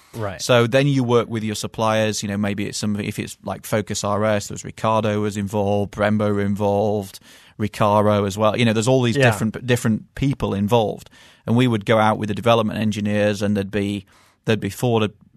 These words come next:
Speaker 2: in-house people there. There'd also be Ricardo people there. There'd also be,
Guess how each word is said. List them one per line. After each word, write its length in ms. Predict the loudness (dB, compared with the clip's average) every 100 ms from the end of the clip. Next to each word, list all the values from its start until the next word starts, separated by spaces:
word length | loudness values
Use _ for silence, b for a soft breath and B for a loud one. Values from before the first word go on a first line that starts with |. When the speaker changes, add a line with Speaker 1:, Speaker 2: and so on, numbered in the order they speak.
| _
Speaker 2:
in-house 400 | -4 -2 -2 -4
people 280 | -6 -8 -6
there. 220 | -2 -2 -2
There'd 120 | -4
also 240 | -8 -8
be 100 | -8
Ricardo 420 | -8 -6 -4 -4
people 320 | -6 -8 -10 -8
there. 260 | -4 -4
There'd 180 | -6 -6
also 300 | -6 -6 -6 -6
be, 380 | -6 -6 -8